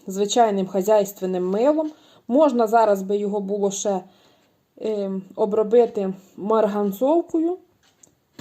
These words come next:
Але, е, минулого року я робила без попередньої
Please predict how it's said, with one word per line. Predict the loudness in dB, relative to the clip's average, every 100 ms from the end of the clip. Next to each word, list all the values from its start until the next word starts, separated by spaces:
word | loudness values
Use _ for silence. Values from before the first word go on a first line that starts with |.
| -20 _ -20 -2
Але, | 0 2 2 -2 _ _ _ _ _ _ _ _ -20 _ _ _ _ _ _ _ _ _ _ _ _ _ _ _ -6
е, | -4 -2 -2 -4 -6 0
минулого | 2 4 4 4 6
року | 6 6 2
я | 6 6
робила | 4 2 2 4 0 -2 -18 -20 _ _ _ _ -20 _ _ _ -18 -12
без | -2 4 4 2 -10 -6
попередньої | -2 4 6 4 2 -4 -2 -2 -2